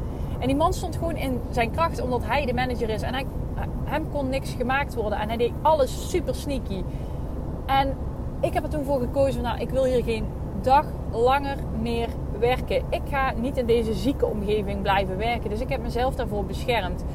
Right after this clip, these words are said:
Ik had een, niet heel kort daarvoor zelf een burn-out gehad. En ik dacht, als ik hier langer blijf werken, dan krijg, dan heb ik er weer eentje te pakken. Die sfeer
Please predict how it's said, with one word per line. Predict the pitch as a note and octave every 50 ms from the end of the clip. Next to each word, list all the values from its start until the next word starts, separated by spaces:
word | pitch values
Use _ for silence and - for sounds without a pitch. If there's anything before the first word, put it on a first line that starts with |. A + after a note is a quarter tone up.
| - - - - - - - - -
Ik | A3+ A3 - - - - -
had | - A3 C4 C4 C4+
een, | B3 B3 B3+
niet | B3+ C#4+ D#4+ -
heel | C#4 C4+ D4+ D4 C4+ B3+ - - - - -
kort | C#4+ C4 B3 -
daarvoor | B3 A3 - A#3 C4+ C4 A3+
zelf | G3+ A#3+ C4 C#4+ C4+
een | A#3+ B3
burn-out | A3 A#3 A3+ A3 G#3+ G#3+ G#3 -
gehad. | - G3+ G3 -
En | - A#3
ik | A#3 A3+
dacht, | - A#3+ A#3 A3+ - - -
als | A3+ A#3
ik | B3 B3+
hier | C4 D4+ D#4+
langer | D4 C#4 C4+ C4 B3 A#3 A3 - - - - -
blijf | - A#3+ A3+ A#3+ A#3
werken, | C4 B3+ B3 A#3 - A3+ G#3 - - - - -
dan | - B3 B3 B3
krijg, | - - B3+ B3+ A#3+ - - - - -
dan | - B3+ C4
heb | C4 C4 B3+
ik | -
er | B3+
weer | A#3+ A#3+
eentje | A#3 G#3+ - A3+
te | G#3 A3+
pakken. | - - A#3+ A3 - A3 F#3+
Die | G3
sfeer | - - - - C4+ C4+ C4+ B3+ A#3